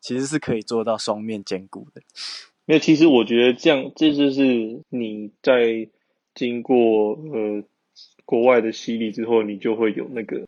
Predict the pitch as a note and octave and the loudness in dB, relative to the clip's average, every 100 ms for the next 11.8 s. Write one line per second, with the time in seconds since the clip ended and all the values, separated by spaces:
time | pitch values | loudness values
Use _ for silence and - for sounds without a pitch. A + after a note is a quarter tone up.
0 | _ - - A2+ A#2 - - - - - | _ -8 -2 -2 -2 -6 -12 -12 -12 -10
1 | G1+ - - E3 D3 C#3 A#2 B2 C3 D3+ | -10 -12 -12 0 2 4 2 2 4 4
2 | D3 - D3+ D3+ - A2+ G#2+ D#3+ B2 A#2+ | 4 2 2 2 -6 -8 -8 -10 -6 -2
3 | A#2 A2+ G#2+ A2 A2 G#2 _ _ _ _ | 0 0 -2 -6 -6 -8 _ _ _ _
4 | _ - A#2+ B2+ A#2+ - _ _ - F#3+ | _ -10 2 4 4 2 _ _ 0 2
5 | G#3+ - C3+ D3 D#3 D3+ D#3+ A2+ C#3+ B2 | 2 2 4 4 4 4 2 2 -2 0
6 | A2 G#2 - B2 C3+ C3+ D3+ D#3+ C#3+ G#2+ | -2 -6 -8 -8 -6 -6 -2 0 0 0
7 | C3 B2 A#2 C3 A2 A#2 C#3+ D3 D3 C#3+ | 2 2 0 -6 -8 0 0 0 0 2
8 | C#3 C3+ _ _ _ _ _ - - - | 2 2 _ _ _ _ _ -20 -20 -16
9 | F3 B2 A#2 B2+ C3 - A#2 A2+ A#2 A#2 | -4 -4 0 0 0 -2 -4 -4 -2 -2
10 | A2+ C3+ C3+ A2+ A2 A#2 C3 A#2+ A2+ A#2+ | 0 0 0 -4 -4 -4 -2 -4 -4 -4
11 | A#2 A2+ A#2+ A#2 A#2+ - G#2+ - | -4 -6 -8 -10 -8 -10 -10 -12